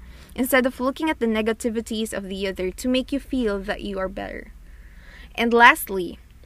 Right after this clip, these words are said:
okay, this is my last advice, or yeah, <laughs> for you guys. Be grateful. Embrace gratitude.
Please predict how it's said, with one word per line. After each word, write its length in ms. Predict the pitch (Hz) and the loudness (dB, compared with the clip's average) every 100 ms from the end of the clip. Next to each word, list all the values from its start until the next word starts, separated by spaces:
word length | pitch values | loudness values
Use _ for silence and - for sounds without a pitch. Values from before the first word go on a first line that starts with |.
| - | -12
okay, 360 | 196 190 185 | -8 -4 -4
this 240 | 185 202 202 | -4 -4 -4
is 160 | 196 - - - - | -8 -10 -18 -16 -6
my 220 | 196 190 | -4 -4
last 640 | 190 196 196 240 - - - - | 2 4 4 2 -6 -14 -18 -10
advice, 720 | - 202 208 220 320 415 - - | -6 -4 -2 -2 -4 -8 -12 -6
or 240 | 196 196 | -2 -2
yeah, 580 | 190 202 - - 240 247 - - | -2 -2 0 2 0 -2 -6 -10
<laughs> 160 | - | -6
for 180 | - 240 | 4 4
you 280 | 226 202 202 | 6 2 0
guys. 480 | 202 220 262 285 - - - - - - - - 233 | 0 2 2 0 -8 -16 -18 -18 -20 -20 -20 -12 -2
Be 160 | 220 254 | 2 4
grateful. 680 | 202 220 226 - 185 175 196 - - - - - - - - | 6 6 6 0 -6 -4 -8 -18 -20 -20 -20 -20 -20 -12 -2
Embrace 440 | 226 220 220 - | 6 8 8 8
gratitude. 640 | - 202 196 - 208 - | 4 6 4 0 -10 -12